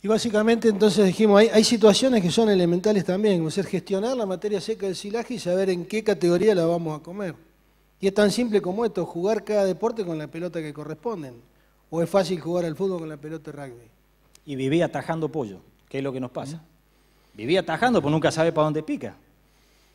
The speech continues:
Speaker 1: Entonces, básicamente eso es. Ujú.
Speaker 2: El entrenamiento de reflejo va por ahí. El entrenamiento de reflejo, los jugadores de fútbol le tienen una pelota de rugby.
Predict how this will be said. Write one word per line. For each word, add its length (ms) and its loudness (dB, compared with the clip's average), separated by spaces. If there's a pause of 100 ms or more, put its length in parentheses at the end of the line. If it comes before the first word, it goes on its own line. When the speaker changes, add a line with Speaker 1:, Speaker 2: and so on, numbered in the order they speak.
(380)
Speaker 1:
Entonces, 260 -20
básicamente 600 -2
eso 160 -10
es. 100 -18 (300)
Ujú. 180 -14 (840)
Speaker 2:
El 140 -8
entrenamiento 640 -2
de 40 4
reflejo 460 0
va 140 0
por 140 -2
ahí. 220 -6 (1400)
El 80 -12
entrenamiento 480 -4
de 60 0
reflejo, 360 2
los 140 -2
jugadores 320 2
de 0 -
fútbol 240 -2
le 80 -2
tienen 160 -4
una 120 -6
pelota 300 -4
de 100 -8
rugby. 200 -12